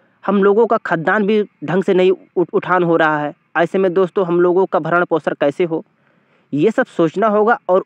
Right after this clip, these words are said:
उन कोटेदारों के पास इस वीडियो को पहुंचाना होगा जो लोग घर में बैठ करके राशन वितरण का काम कर रहे हैं। वीडियो लंबी हो गई हो दोस्तों, तो इसके लिए मैं क्षमा चाहता हूं, लेकिन इतनी बात आप लोगों से करनी थी।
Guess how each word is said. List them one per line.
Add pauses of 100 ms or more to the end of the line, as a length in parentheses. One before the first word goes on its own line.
(120)
उन (220)
कोटेदारों
के
पास
इस
वीडियो
को
पहुंचाना
होगा (300)
जो
लोग
घर
में
बैठ
करके
राशन
वितरण
का
काम
कर
रहे
हैं। (720)
वीडियो
लंबी
हो
गई
हो
दोस्तों, (480)
तो
इसके
लिए
मैं
क्षमा
चाहता
हूं,
लेकिन (240)
इतनी
बात
आप
लोगों
से
करनी
थी।